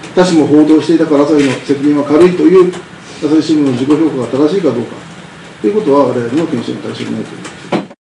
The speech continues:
関係者があってくださるかどうかということで、あの、委員会を立ち上げましたので、まあ、あの、その報道に責任がある方について、え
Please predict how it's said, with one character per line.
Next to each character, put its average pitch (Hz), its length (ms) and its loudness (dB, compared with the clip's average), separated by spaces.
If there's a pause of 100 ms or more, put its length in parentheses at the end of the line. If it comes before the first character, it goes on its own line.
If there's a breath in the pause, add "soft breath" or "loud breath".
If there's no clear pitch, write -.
(140)
関 202 200 4
係 196 140 6
者 165 120 4
が 165 160 4
あ - 20 -4
っ - 20 -4
て 151 80 0
く 151 80 2
だ 151 60 4
さ 160 100 2
る 143 60 4
か - 120 0
ど 135 120 0
う 127 40 4
か 120 120 -4 (800)
と 170 60 4
い - 20 6
う 151 120 4
こ 143 60 0
と 135 80 2
で、 - 220 4 (540)
あ 165 40 -2
の、 147 300 2 (160)
委 185 100 2
員 175 60 2
会 156 120 4
を 135 40 4
立 143 160 2
ち 165 80 2
上 175 60 2
げ 180 60 0
ま 190 120 -2
し 151 80 0
た 127 60 -2
の 123 120 -4
で、 170 220 -2 (480)
ま 147 100 0
あ、 110 80 -4 (600)
あ - 20 -4
の、 131 340 0 (680)
そ 156 140 -2
の 151 180 6
報 147 240 4
道 143 80 6
に 143 100 4
責 143 200 0
任 147 280 0
が 139 160 -6
あ 165 60 0
る 135 120 4
方 131 300 -4 (240)
に 131 120 2
つ 131 100 -6
い 135 160 2
て、 175 160 2 (680)
え 123 400 -2